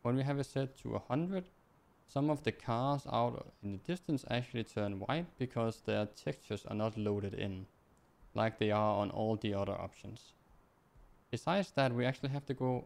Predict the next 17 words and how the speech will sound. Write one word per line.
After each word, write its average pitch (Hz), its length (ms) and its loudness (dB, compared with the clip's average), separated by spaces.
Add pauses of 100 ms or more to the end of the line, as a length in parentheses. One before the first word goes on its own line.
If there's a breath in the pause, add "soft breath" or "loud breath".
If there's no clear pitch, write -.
(120)
all 175 180 2
the 170 120 0
way 147 180 4
up - 180 0
to 131 80 -2
six - 480 -6
hundred 107 320 0
before 120 300 0
we 120 80 0
actually 120 380 -4
notice 117 360 0
a - 60 0
difference 120 400 -6
between 110 240 -4
the 110 80 0
different 120 260 -4
settings - 540 -4